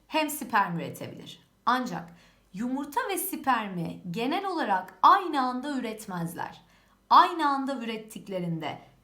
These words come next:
kendi yumurtası ve kendi spermi döllenir ve kalıtsal çeşitlilik azalır. Bunu istemiyoruz. Kalıtsal çeşitliliği azaltmamak için yumurta ve sperm farklı zamanlarda üretilip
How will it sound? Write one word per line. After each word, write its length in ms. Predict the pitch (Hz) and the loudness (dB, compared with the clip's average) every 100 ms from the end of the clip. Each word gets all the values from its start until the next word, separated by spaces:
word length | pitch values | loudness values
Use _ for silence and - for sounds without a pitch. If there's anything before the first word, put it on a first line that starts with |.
| - | -2
kendi 340 | 220 208 247 | 2 2 2
yumurtası 520 | 370 330 320 277 285 | 0 0 -4 -6 -6
ve 100 | 233 | -8
kendi 300 | 220 220 202 | -4 -2 -2
spermi 520 | 208 - 208 185 175 180 | -6 -6 -4 -2 -4 -4
döllenir 520 | 233 277 294 311 311 - _ | -4 -4 -4 -6 -8 -14 _
ve 100 | 220 | -8
kalıtsal 560 | 220 240 240 - 370 381 | -6 -6 -6 -2 -2 -2
çeşitlilik 720 | - 254 247 - 233 262 262 - | -4 -6 -6 -10 -10 -8 -10 -8
azalır. 500 | - 175 170 - 175 - _ _ | -6 -4 -4 -6 -12 -20 _ _
Bunu 220 | 226 320 | -4 -2
istemiyoruz. 720 | 320 320 - 277 208 165 - - - _ - | -2 -4 -4 -4 -4 -4 -8 -14 -20 _ -6
Kalıtsal 600 | 233 254 254 - 349 427 | -2 -2 -2 4 4 4
çeşitliliği 760 | - 349 330 - 285 269 269 254 | -2 -4 -4 -6 -4 -2 -4 -2
azaltmamak 760 | 226 220 262 - 381 349 262 214 | 0 2 2 2 -2 -2 -2 -4
için 440 | 165 175 170 - - - - | -6 -4 -6 -8 -14 -20 -12
yumurta 600 | 190 247 247 262 - 415 | -6 -4 -2 -4 -2 -2
ve 100 | 392 | -2
sperm 480 | - 294 247 208 196 | -6 -4 -2 -2 -2
farklı 440 | - 208 208 349 | -2 -2 -2 -2
zamanlarda 680 | 370 381 320 247 208 185 175 | 0 0 0 -2 -4 -4 -6
üretilip 840 | 165 254 311 311 320 311 320 330 | -6 -6 -6 -4 -4 0 -2 -4